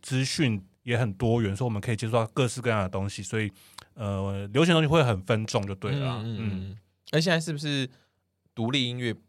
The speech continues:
Speaker 2: 比较，
Speaker 1: 对啊，对啊，
Speaker 2: 比较，
Speaker 1: 对啊，对啊。
Speaker 2: 比较，比较兴盛？
Speaker 1: 对，对，对，
Speaker 2: 对。
Speaker 1: 而且独立音乐就是，就每个都很，很有自己的特色，
Speaker 2: 很有特色，
Speaker 1: 对，
Speaker 2: 对。
Speaker 1: 很有自己的特色啦，
Speaker 2: 嗯，
Speaker 1: 对。
Speaker 2: 嗯，嗯，嗯。
Speaker 1: 所以就可能会跟以前的那样子的状况不太一样。
Speaker 2: 没错，没错。
Speaker 1: 嗯，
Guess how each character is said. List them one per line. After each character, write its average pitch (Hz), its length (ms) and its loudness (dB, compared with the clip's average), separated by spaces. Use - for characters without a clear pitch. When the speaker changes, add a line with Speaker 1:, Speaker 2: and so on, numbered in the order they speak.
Speaker 2:
比 92 100 -8
较， 107 240 0
Speaker 1:
对 131 120 6
啊， 120 140 2
对 117 140 0
啊， 113 60 4
Speaker 2:
比 - 20 6
较， 110 140 4
Speaker 1:
对 104 80 4
啊， 98 160 -2
对 98 160 -6
啊。 113 100 2
Speaker 2:
比 113 60 -6
较， - 60 -10
比 - 80 -20
较 120 100 0
兴 113 240 -4
盛？ 107 300 -4
Speaker 1:
对， 123 200 6
对， 107 160 0
对， 104 220 0
Speaker 2:
对。 113 100 0
Speaker 1:
而 - 20 4
且 147 80 4
独 139 140 2
立 147 100 4
音 151 80 2
乐 147 60 0
就 135 80 2
是， 139 160 -8
就 147 260 -8
每 120 200 -2
个 113 100 -4
都 127 140 4
很， 98 320 0
很 127 160 2
有 143 140 4
自 170 160 -4
己 123 160 -4
的 104 100 0
特 160 80 4
色， 151 80 6
Speaker 2:
很 131 60 6
有 135 100 6
特 135 80 2
色， 131 160 6
Speaker 1:
对， 131 100 6
Speaker 2:
对。 - 60 0
Speaker 1:
很 139 80 6
有 131 80 4
自 127 100 -2
己 135 60 2
的 113 80 2
特 131 180 2
色 113 240 0
啦， 104 120 0
Speaker 2:
嗯， 120 100 -4
Speaker 1:
对。 101 200 0
Speaker 2:
嗯， 85 80 -10
嗯， 104 180 -10
嗯。 92 80 -14
Speaker 1:
所 156 120 4
以 147 100 2
就 196 160 6
可 180 200 4
能 113 180 6
会 165 180 6
跟 156 240 2
以 135 80 -2
前 110 220 -2
的 113 80 2
那 127 100 2
样 135 140 2
子 110 80 -2
的 95 60 -2
状 117 260 -2
况 113 180 2
不 - 120 -6
太 113 200 0
一 87 200 -8
样。 95 180 -2
Speaker 2:
没 85 100 -6
错， - 160 -6
没 104 140 -10
错。 113 180 -10
Speaker 1:
嗯， 92 280 -6